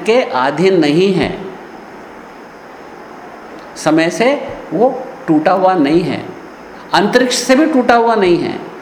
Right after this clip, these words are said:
कि अगर वो दूर है तो पास भी है, यहाँ है तो वहाँ भी है,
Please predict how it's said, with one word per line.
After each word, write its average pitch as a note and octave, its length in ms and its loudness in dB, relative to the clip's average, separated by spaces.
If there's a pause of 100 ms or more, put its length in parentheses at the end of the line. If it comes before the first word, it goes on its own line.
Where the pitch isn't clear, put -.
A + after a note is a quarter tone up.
(140)
कि D#3 60 2
अगर D3+ 160 2
वो E3+ 100 2
दूर G3 280 4
है G#3 80 2
तो G#3 100 0
पास D3 340 2
भी F#3+ 160 2
है, B2+ 160 0 (2000)
यहाँ E3+ 280 4
है A3 160 0
तो A3 120 4
वहाँ F#3+ 260 2
भी A#3 200 2
है, D3 220 -4